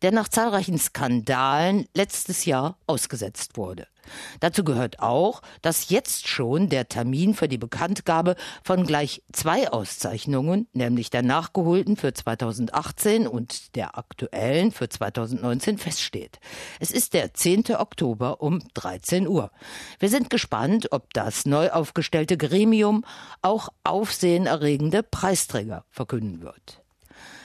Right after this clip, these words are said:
Die Weimarer Goethe-Medaillen wurden bereits am Mittwoch vergeben. Sie gingen an den deutsch-türkischen Schriftsteller Doğan Akanlı,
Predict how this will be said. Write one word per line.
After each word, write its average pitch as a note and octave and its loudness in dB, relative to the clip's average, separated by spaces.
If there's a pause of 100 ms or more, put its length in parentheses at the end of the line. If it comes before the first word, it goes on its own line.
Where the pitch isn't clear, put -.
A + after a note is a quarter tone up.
Die G#3 6
Weimarer G3+ 2
Goethe-Medaillen D3+ 2
wurden F#3 4
bereits F#3+ 0
am A#3 0
Mittwoch D#3 0
vergeben. G2+ -8 (320)
Sie D3 -2
gingen F3+ 4
an C#3+ 4
den B2+ 4
deutsch-türkischen D#3 0
Schriftsteller A3+ 2 (100)
Doğan D3 -2
Akanlı, G#3+ 0